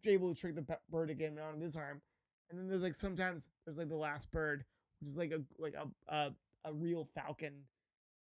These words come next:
And th-, it's hilarious, but, like, they bring him out, they, they bring him out, he's a gorgeous falcon, like, a little feather, like,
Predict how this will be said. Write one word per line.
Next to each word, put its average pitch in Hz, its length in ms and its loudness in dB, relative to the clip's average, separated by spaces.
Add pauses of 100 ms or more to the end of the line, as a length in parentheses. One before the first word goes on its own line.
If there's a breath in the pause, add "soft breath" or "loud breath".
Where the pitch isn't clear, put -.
(560)
And 170 280 4 (260)
th-, 151 260 -6
it's 151 200 -2
hilarious, 165 540 6
but, 160 140 2
like, 160 200 4 (420)
they 165 60 -4
bring 175 180 -2
him 165 60 -2
out, 160 140 0
they, 156 240 2
they 160 160 4
bring 165 320 2
him 160 60 4
out, 156 40 4
he's 147 140 0
a - 20 -8
gorgeous 151 320 -2
falcon, 151 300 -4
like, - 0 -
a 151 120 -2
little 147 180 0 (100)
feather, 151 320 2
like, 139 220 -2